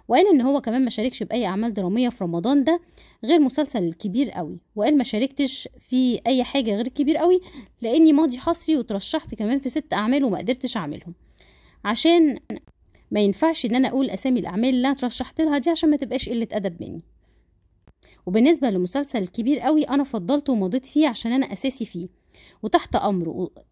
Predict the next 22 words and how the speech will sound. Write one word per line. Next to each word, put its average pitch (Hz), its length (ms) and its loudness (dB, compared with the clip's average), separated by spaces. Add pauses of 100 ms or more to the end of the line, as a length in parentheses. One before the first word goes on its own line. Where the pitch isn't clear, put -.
وصاحبه 311 600 0
صاحب 320 360 -4
فضل 220 220 0
عليا، 165 440 -4
ما 202 80 -8
أقدرش 285 280 -4
أتراجع 262 340 -2
عن 196 160 0
الكبير 214 320 -2
قوي، 320 300 2 (540)
واخترت 381 340 0
ما 262 80 4
كنتش 285 340 -2
مو-، 185 160 -2
ما 190 140 -4
كنتش 285 260 -2
موجود 214 300 0
كتير 302 340 0
عشان 226 240 -4
في 262 120 -2
ناس 254 140 0
زعلانة، 226 500 2